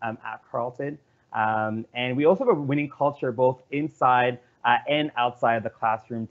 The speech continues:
too. And it's makes me think about kinda like my last, um, I guess, um, active memory of, uh, my time at Carleton, uh, which I guess really didn't happen at Carleton. So in March,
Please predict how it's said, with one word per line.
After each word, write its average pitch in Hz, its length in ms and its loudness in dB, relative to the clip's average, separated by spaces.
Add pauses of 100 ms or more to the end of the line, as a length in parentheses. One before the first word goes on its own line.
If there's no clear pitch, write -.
too. 110 280 -4
And 104 100 -8
it's - 320 -12 (220)
makes 143 200 -2
me 156 60 2
think 156 240 -6
about 123 460 2 (300)
kinda 175 160 6
like 147 160 4
my 156 200 2
last, 139 520 4
um, 117 440 0 (120)
I 127 40 -4
guess, 135 220 0 (400)
um, 120 240 0
active 147 420 2
memory 120 500 -4
of, 117 380 -4
uh, 110 180 0
my 113 120 -2
time 120 280 -8
at 110 160 -8
Carleton, 131 460 -4 (280)
uh, 113 380 2 (100)
which 135 340 -6 (560)
I 110 40 -10
guess 135 160 -2
really 135 220 -2
didn't 127 180 -4
happen 135 500 2
at 127 240 -4
Carleton. 127 420 -4
So 143 80 0
in 123 140 2
March, 165 320 2